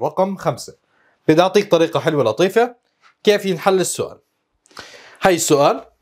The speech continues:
تمام، بحكي لك جد معادلة، معادلة المماس. اسمع، صلي على النبي. بدي أعلمك إياها زي ما بنعلمها لطلاب التوجيه. أول ما تسمع كلمة معادلة، إذا في هون مخ، وقفه.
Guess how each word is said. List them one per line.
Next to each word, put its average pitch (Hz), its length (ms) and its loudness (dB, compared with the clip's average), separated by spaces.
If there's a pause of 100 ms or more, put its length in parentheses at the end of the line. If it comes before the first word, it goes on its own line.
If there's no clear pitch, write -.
(200)
تمام، 156 400 0
بحكي 151 260 -2
لك 214 120 2
جد 170 280 -4
معادلة، 117 520 -4 (500)
معادلة 147 580 2
المماس. 85 580 -16 (500)
اسمع، 151 280 2
صلي 120 240 0
على 110 100 -4
النبي. 98 280 -16 (220)
بدي 202 160 2
أعلمك 226 300 -4
إياها 214 180 -2
زي 170 140 0
ما 151 80 -4
بنعلمها 131 420 -4
لطلاب 104 360 -4
التوجيه. 85 520 -12 (680)
أول 285 340 2
ما 202 80 -6
تسمع 196 360 -4
كلمة 196 340 -4
معادلة، 123 540 -4 (500)
إذا 165 180 4
في 247 160 -2
هون 247 260 -2
مخ، 262 280 -4
وقفه. - 540 -6